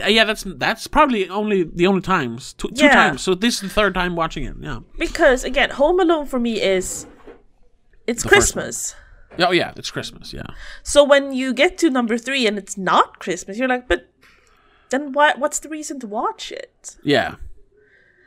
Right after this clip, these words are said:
Speaker 1: And I'll,
Speaker 2: And
Speaker 1: yeah,
Speaker 2: I only,
Speaker 1: and, and
Speaker 2: I only pull out Home Alone one or two at Christmas for
Speaker 1: Oh, yeah.
Speaker 2: December. <laughs>
Speaker 1: Yeah.
Speaker 2: So
Speaker 1: Well, we have, we haven't really talked about that, but we're, we're very, uh,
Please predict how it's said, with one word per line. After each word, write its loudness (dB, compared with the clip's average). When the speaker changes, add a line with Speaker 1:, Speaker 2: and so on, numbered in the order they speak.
Speaker 1:
And 4
I'll, 2
Speaker 2:
And 10
Speaker 1:
yeah, 10
Speaker 2:
I 10
only, 8
Speaker 1:
and, 2
and 6
Speaker 2:
I 4
only 4
pull 4
out 6
Home 0
Alone 0
one 4
or 2
two -2
at 2
Christmas -2
for 0
Speaker 1:
Oh, 6
yeah. 4
Speaker 2:
December. 6
<laughs> 2
Speaker 1:
Yeah. 2
Speaker 2:
So 6
Speaker 1:
Well, 10
we 8
have, 4
we 6
haven't 6
really 2
talked 4
about -2
that, 2
but -2
we're, 6
we're 2
very, 4
uh, 4